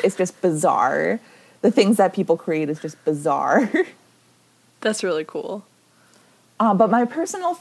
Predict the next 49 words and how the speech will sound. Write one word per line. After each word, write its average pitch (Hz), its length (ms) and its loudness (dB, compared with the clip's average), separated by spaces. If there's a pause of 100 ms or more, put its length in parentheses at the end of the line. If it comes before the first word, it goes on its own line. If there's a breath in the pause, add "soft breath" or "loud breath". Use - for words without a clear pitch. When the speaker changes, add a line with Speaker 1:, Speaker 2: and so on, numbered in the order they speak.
(160)
Speaker 1:
favorite 175 560 2
Peep-related 240 560 0
tradition 160 580 -4
is 196 160 0
consuming 220 540 0
pack 180 280 -4
after 277 260 -4
pack 190 360 -6
with 202 80 -2
my 214 160 0
sister 165 560 -4 (300 loud breath)
and 190 120 2
then 185 140 2
feeling 170 300 0
sick - 200 -4
to - 80 -4
our 147 100 -2
stomachs, - 440 -4
which, 180 140 0
like 165 180 2
I 185 80 0
said, 170 220 0
I 165 80 2
didn't 151 240 -2
celebrate 180 480 -2
this - 200 -6
year 165 120 -6
'cause 180 160 -8
I 175 60 -2
only 151 300 -6
ate - 240 -6
three 147 420 -4
marshmallow 120 520 -4
Peeps. - 540 -8 (840 soft breath)
No 226 160 6
one 339 220 0
comes 262 240 0
out 240 100 4
a 240 40 4
winner 170 280 2
after 165 280 -2
eating 165 240 -4
that 139 140 -2
many 147 200 -8
Peeps, - 320 -10
though. 117 220 0
We're 160 280 2
all 160 280 2
losers. 165 840 -6